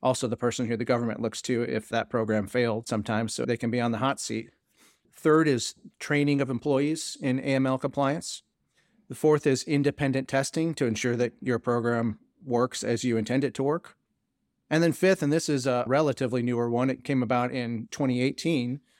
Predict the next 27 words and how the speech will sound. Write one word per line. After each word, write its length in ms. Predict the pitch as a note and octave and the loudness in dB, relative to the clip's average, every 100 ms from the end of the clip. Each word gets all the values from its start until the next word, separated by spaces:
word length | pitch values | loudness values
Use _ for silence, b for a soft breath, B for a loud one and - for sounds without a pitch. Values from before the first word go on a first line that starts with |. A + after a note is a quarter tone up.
| _ | _
which 220 | - C3 | -6 -2
is 140 | B2+ - | -2 -2
customer 480 | - C#3 - C3 | -2 -2 0 0
due 220 | B2+ B2+ A#2+ | 0 0 0
diligence. 560 | C3 A#2 A2 G2+ G2+ | 0 0 -2 -6 -2
This 160 | D3 C#3+ | -2 0
involves 320 | C#3 C3 B2 | 2 2 2
the 100 | B2+ | -2
ongoing 680 | B2+ C3 B2+ B2+ B2 B2 A#2 _ _ _ _ _ _ _ | -2 0 0 0 0 -2 -4 _ _ _ _ _ _ _
review 800 | D3 C3+ C3 C3+ C3 C3 B2+ B2+ - | -2 2 2 2 2 4 0 -4 -2
of 200 | D3 C#3 | 0 0
customers 560 | B2+ A2 B2+ B2 A#2+ | -2 -2 -2 -2 -2
to 100 | - | -2
understand 680 | C3+ C3 B2 B2+ B2 A#2+ A2+ | 0 0 0 -2 0 0 -4
their 320 | - B2+ A#2+ | -8 -2 0
identity, 600 | A2+ A2+ D3+ C#3+ C#3 C3+ | 0 2 2 2 0 -2
the 120 | C3+ A#2+ | -2 0
nature 400 | B2 C3 - A#2+ | 2 0 0 -2
and 80 | |
purpose 320 | - B2 A#2+ - | -2 -4 -2 -6
of 100 | A2 | 0
their 140 | B2 | 2
business, 540 | A#2+ A#2 F2+ G#2 - _ | 2 0 -4 -8 -14 _
to 80 | - | -2
understand 420 | C3 B2+ - A#2+ | -2 -2 -2 -2
those 160 | A2+ A2 | -2 -2
relationships. 800 | G#2+ A2 A2 C3 - - - | -2 -4 -6 -8 -10 -12 -18